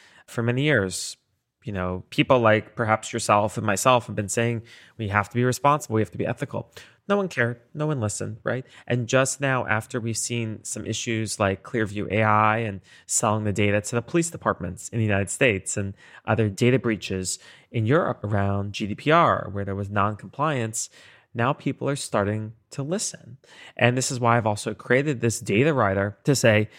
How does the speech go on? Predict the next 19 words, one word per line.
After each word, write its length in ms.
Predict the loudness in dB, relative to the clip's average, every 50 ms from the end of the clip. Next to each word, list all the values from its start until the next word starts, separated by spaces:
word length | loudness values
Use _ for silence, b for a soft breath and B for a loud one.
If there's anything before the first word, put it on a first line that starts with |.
| B B B B B
"Look, 120 | -8 -6 -4
if 80 | 0
we're 80 | 0 2
gonna 100 | 2 2
make 140 | 0 0 0
investments 1000 | 0 0 2 2 2 2 0 -2 -4 -4 -2 -2 -2 -4 -4 -4 -4 -4 -6 -8 _ -6
in 100 | -4 -2
venture-backed 500 | 0 0 0 0 0 0 2 0 0 -2
companies, 760 | -2 -2 -2 0 0 0 0 0 0 0 0 -2 -4 -6 -10 B B B B B B B
we 80 | -2
need 180 | 0 0 0 -2
investors, 880 | -2 -4 -6 -4 -2 -2 -2 -2 -2 -6 -4 -2 -2 -2 -2 -4 -4 -4
we 60 | -4
need 160 | -2 -2 -4
founders, 720 | -2 2 4 4 4 4 2 0 0 0 0 -2 -4 -4 -4
we 80 | -4
need 180 | -2 -2 0 -2
a 60 | -2
community 600 | -4 -6 -8 -4 -4 -2 -2 0 0 -2 -2 -2